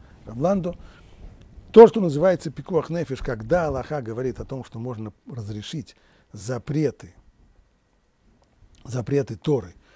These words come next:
для того, чтобы, для спасения жизни, речь идёт о конкретном, о конкретной опасности. Причём даже когда эта кон-, конкретная опасность, может быть, сейчас ещё опасности нет, есть сафек пикуах нефиш.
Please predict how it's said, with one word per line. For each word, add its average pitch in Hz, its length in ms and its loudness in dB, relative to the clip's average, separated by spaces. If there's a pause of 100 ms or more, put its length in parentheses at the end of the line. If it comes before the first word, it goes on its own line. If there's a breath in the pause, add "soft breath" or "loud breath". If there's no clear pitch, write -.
(160 soft breath)
для 143 180 2
того, 147 240 -2
чтобы, 110 240 -10
для 123 160 -2
спасения 143 480 -6
жизни, 151 400 -4 (220 loud breath)
речь 175 260 0
идёт 160 480 -2
о 196 320 2 (420 soft breath)
конкретном, 185 1080 -2 (720)
о 170 640 4 (400)
конкретной 165 640 -2
опасности. - 640 -6 (320 loud breath)
Причём 170 340 0
даже 208 300 4
когда 165 260 0
эта 175 160 -4
кон-, 156 180 -2 (120)
конкретная 151 580 -6
опасность, 160 540 -2 (360 loud breath)
может 175 240 6
быть, 160 160 0
сейчас 220 360 0
ещё 185 200 -2
опасности 170 460 -6
нет, 208 320 -4
есть - 380 -6 (160 soft breath)
сафек 196 480 -6
пикуах 113 400 -12
нефиш. - 480 -20